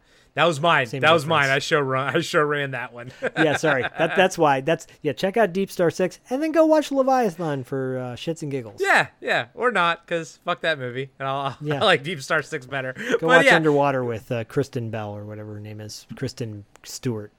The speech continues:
Speaker 1: But yeah, uh, Underwater, I think, is a great fucking movie. I,
Speaker 2: I know, it's
Speaker 1: I
Speaker 2: cool.
Speaker 1: love
Speaker 2: It's
Speaker 1: that
Speaker 2: cool.
Speaker 1: movie. Um,
Speaker 2: Cool. It's cool.
Speaker 1: But yeah, so, so here's the thing. I was on Chuck's side and I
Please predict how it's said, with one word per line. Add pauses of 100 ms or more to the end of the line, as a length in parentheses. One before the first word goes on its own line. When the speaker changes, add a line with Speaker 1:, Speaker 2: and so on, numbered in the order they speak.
(280)
Speaker 1:
But
yeah, (140)
uh, (120)
Underwater,
I
think,
is
a
great
fucking
movie.
I,
Speaker 2:
I
know,
it's
Speaker 1:
I
Speaker 2:
cool.
Speaker 1:
love
Speaker 2:
It's
Speaker 1:
that
Speaker 2:
cool.
Speaker 1:
movie. (240)
Um,
Speaker 2:
Cool. (520)
It's
cool. (140)
Speaker 1:
But
yeah,
so,
so
here's
the
thing. (540)
I
was
on
Chuck's
side
and
I